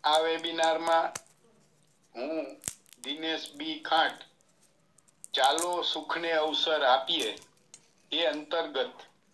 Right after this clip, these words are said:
આયુર્વેદ અને આરોગ્યનો સમન્વય ભાગ ચુમ્માલીસમાં તુલસીનું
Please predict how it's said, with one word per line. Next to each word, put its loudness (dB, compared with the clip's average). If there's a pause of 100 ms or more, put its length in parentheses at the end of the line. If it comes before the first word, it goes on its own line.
(960)
આયુર્વેદ 0 (460)
અને 0
આરોગ્યનો 2
સમન્વય 0 (320)
ભાગ 4
ચુમ્માલીસમાં -2 (2250)
તુલસીનું -2